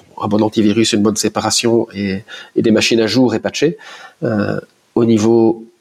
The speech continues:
industriel, euh, c'est quelque chose qui généralement n'est pas possible. On travaille avec des Windows embedded d'ancienne génération,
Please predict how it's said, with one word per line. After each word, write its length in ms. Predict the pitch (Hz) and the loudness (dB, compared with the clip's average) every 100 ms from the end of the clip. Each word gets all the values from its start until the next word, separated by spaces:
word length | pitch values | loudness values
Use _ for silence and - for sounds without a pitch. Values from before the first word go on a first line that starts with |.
| _ _ | _ _
industriel, 720 | 131 117 107 - 98 104 127 - - _ | -2 0 0 -2 -2 0 -2 -6 -16 _
euh, 80 | 95 | -6
c'est 140 | 92 - | -4 -2
quelque 180 | 87 | -2
chose 140 | 98 135 | 0 0
qui 120 | 123 | 0
généralement 380 | 107 98 101 120 | 0 -2 -2 -2
n'est 100 | 117 | -4
pas 100 | - | -6
possible. 420 | 101 - 87 - _ _ _ - | -6 -10 -12 -16 _ _ _ -6
On 60 | |
travaille 280 | - 98 101 | -4 0 0
avec 120 | 101 | 0
des 80 | 98 | 0
Windows 400 | 95 117 113 110 - | 0 2 2 0 -2
embedded 480 | 104 104 110 117 104 | -4 -2 0 0 0
d'ancienne 340 | 101 - 95 | -2 -2 -4
génération, 540 | 98 92 92 - 147 | -4 -4 -6 -4 -4